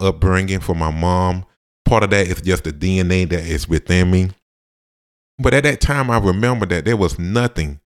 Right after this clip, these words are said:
There was nothing I couldn't do. But now I'm looking back and I'm saying, like, man, like, each time I get a review, like, like a, a job review,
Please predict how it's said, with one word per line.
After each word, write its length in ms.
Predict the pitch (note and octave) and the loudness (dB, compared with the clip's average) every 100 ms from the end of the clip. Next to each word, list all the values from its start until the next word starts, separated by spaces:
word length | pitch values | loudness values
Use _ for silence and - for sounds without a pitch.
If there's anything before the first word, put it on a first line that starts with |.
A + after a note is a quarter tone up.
| _ _ - | _ _ -2
There 80 | G2+ | 0
was 120 | F2 | 2
nothing 380 | G2+ B2 G#2 F#2 | 2 2 2 2
I 80 | |
couldn't 360 | F2+ - F#2 E2 | 0 -2 -2 0
do. 280 | D2+ C#2 C2 _ _ _ _ _ - | 2 0 -2 _ _ _ _ _ -2
But 160 | A2+ A2 | 0 2
now 520 | C#3 F#3 D#3+ B2+ A2+ _ - | 4 4 4 2 -2 _ -8
I'm 180 | B2+ C3 | -4 -2
looking 260 | C3+ B2 | 0 0
back 220 | A#2 A#2+ | 0 0
and 140 | A#2+ A2+ | 0 0
I'm 100 | A2+ | 0
saying, 320 | - B2+ A#2+ | 0 0 0
like, 160 | A2 G#2+ | 0 -2
man, 560 | B2 D3 C#3+ F#2 F#2 | -4 -2 0 -2 -2
like, 320 | F#2 F#2+ F2+ - _ _ _ _ _ _ _ _ _ - - | -2 -2 -4 -12 _ _ _ _ _ _ _ _ _ -20 -2
each 200 | C3 D3 | 2 4
time 380 | - B2+ A#2 A2+ | 2 4 4 4
I 80 | G2+ | 2
get 380 | F2 F2+ F2 - _ _ _ _ _ _ _ _ _ - | 2 0 0 -2 _ _ _ _ _ _ _ _ _ 0
a 180 | G2 F2 | 2 4
review, 600 | E2+ D#2 E2+ F#2 D#2 C#2 - | 2 2 2 2 0 -4 -6
like, 260 | E2+ - | -4 -4
like 180 | F#2+ F2 | -4 -2
a, 20 | E2 | -2
a 360 | D#2 D2+ E2 | -2 -2 -4
job 360 | D2+ E2+ F2 E2 | 0 2 2 2
review, 440 | D#2 C#2+ D2+ C#2+ | 0 0 -2 -4